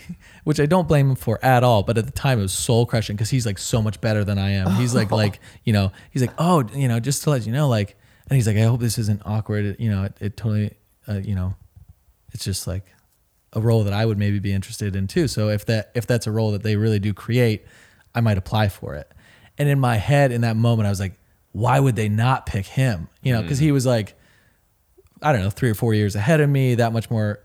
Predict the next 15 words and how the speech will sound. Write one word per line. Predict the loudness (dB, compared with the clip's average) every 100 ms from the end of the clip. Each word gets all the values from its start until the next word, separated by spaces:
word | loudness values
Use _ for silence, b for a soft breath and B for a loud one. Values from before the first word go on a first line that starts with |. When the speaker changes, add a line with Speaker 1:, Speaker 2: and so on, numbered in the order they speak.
| -14
Speaker 1:
experience. | -12 -2 2 4 4 4 2 -2 -2
Like, | -2
he | 2 4
was | 4
definitely | 4 2 2 0
the | 2
right | 2 2 0
hire | -2 -2 -2 -2 -6
in | -4
a | -2
lot | -2 -2
of |
Speaker 3:
Mm. | -4
Speaker 1:
ways. | -6 -8 -14 _ B B B B
Um, | 0 2 2 0